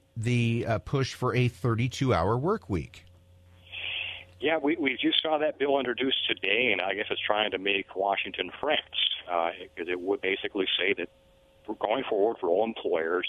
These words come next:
Speaker 2: you have to only have a thirty-two hour work week, and if you make your employees work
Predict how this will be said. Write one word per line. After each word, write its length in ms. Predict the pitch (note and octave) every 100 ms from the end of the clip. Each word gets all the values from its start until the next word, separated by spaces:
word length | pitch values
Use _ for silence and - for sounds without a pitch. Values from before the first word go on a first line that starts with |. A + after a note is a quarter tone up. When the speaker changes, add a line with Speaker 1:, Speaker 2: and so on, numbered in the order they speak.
| -
Speaker 2:
you 160 | F2 E2
have 220 | F2+ - F2
to 140 | F2+
only 240 | F#2+ G2
have 160 | F2 F2
a 60 | F2
thirty-two 460 | F#2+ F#2 G2+ G#2+
hour 200 | G2 A#2
work 340 | G2+ E2+ E2+ -
week, 180 | F#2 -
and 100 | E2+
if 120 | E2+
you 80 | E2
make 240 | E2+ F2+ -
your 160 | G#2 F2+
employees 480 | F2+ - F#2 F2+ F#2 -
work 220 | F2+